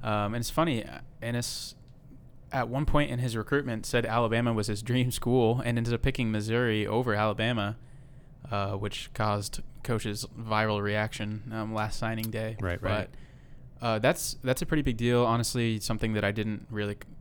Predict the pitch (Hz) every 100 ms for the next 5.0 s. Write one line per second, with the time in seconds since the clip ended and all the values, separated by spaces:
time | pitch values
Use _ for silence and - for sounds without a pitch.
0 | - 113 104 104 117 - - - - -
1 | - - - - - - - - - -
2 | - - 117 - 104 104 107 - 117 123
3 | 131 120 107 123 120 110 104 104 - 113
4 | 107 110 110 107 107 107 107 107 107 113